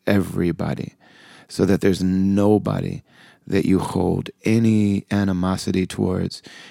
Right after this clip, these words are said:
You don't want any revenge from anybody. You don't want anybody to even, to truly forgive somebody if they've wronged us or others, is that you don't even want it to be remembered.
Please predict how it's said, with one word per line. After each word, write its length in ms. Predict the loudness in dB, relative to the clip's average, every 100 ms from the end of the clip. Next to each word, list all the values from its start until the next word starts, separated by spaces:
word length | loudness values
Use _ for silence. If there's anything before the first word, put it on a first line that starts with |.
| -6
You 140 | 2
don't 180 | 2 4
want 200 | 2 2 2
any 220 | 4 4
revenge 560 | 4 2 0 0 0
from 260 | -2 -2 0
anybody. 600 | 0 0 -2 -4 -4 -6 -12 -20 -20 -20 _
You 160 | 2 4
don't 300 | 4 2 0
want 300 | 0 0 0
anybody 580 | 0 2 2 2 2 0
to 220 | -2 -2
even, 320 | -2 0 -4 -6 -16 -20 -2
to 140 | -2
truly 420 | 0 2 4 2
forgive 480 | 0 -2 2 0 0
somebody 640 | -2 -2 0 0 0 -4 -6 _ _ _ _ _ _ _ _ _ _ -2
if 200 | -2 2
they've 220 | 2 2
wronged 400 | 2 4 2 0
us 280 | -2 -2 -2
or 140 | -4
others, 520 | 0 -2 -2 -4 -8 -16 _ -20 -20 -20 _ _ _
is 240 | 6 6 6
that 200 | 0 0
you 180 | 2 4
don't 200 | 4 2
even 320 | 2 0 2
want 180 | 2 0
it 140 | -4 _ -4
to 140 | -2
be 140 | 0
remembered. 720 | 0 0 0 0 0 -2 -6